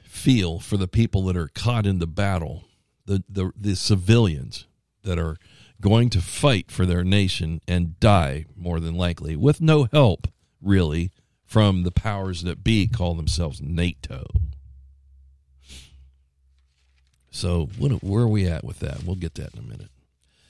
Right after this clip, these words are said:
But anyway, let me go back, retrace, and, and touch this thing that I was going through here.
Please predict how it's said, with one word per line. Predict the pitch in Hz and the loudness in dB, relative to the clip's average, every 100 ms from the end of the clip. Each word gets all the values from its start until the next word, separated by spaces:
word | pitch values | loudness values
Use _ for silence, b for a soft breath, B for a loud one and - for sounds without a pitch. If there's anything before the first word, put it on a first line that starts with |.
| _ | _
But | - | 4
anyway, | 139 110 | 6 8
let | 139 | 4
me | 185 | 4
go | 147 139 | 4 4
back, | 104 92 98 | 4 0 0
retrace, | 117 - 98 92 87 | 0 2 2 2 0
and, | 87 85 | -6 -4
and | 90 85 82 | -2 -2 -2
touch | - 85 - | 0 0 -2
this | 90 80 | -4 -6
thing | - 90 | -4 -4
that | 85 | -4
I | 82 | -4
was | 82 | -4
going | 87 92 82 76 | -4 -4 -4 -6
through | 85 73 | -6 -4
here. | 80 76 | -4 -6